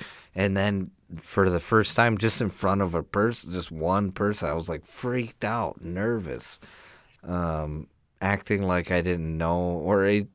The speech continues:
like, you have that moment where you're like, "Do I know how to do this?" And, uh, definitely that is a large pain of, of the idea of learning something new and just putting it to, to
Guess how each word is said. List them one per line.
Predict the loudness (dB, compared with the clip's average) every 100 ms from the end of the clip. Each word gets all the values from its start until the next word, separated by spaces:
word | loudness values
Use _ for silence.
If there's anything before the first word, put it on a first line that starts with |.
| _
like, | 0 0 0
you | -2
have | 0 0
that | 2 2
moment | 2 2 2
where | 0
you're | -2
like, | -2 -4 -2
"Do | 0
I | 2 2
know | -2
how | -2 -4
to | -4
do | -4 -2 -2
this?" | -4 -8 -10 -16 -20 -20 -20 _ -20 -12 -2
And, | 0 0 -2 -2 -2
uh, | 0 -2 -4 -6 -12 _ _ _ _ _
definitely | 2 2 2 0 4
that | 4 4 2 0
is | 2 2 0 -4 -6 -4
a | -4
large | 0 2 2 2 0
pain | -2 -2 -2 -8 -12
of, | -14 -16 -20 _ _ -12
of | -12 -12 -10
the | -6 -4
idea | -4 -4 0 0
of | 0 -2
learning | 0 2 2 0
something | -2 -4 -4 -6 -6
new | -6 -6 -6
and | -8
just | -8 -10 -16 _ -8
putting | -4 -4 -6
it | -6 -8 -10
to, | -10 -10 -10 -14 -16 -16 -18 -16 -18 -20 _
to | -14 -12 -14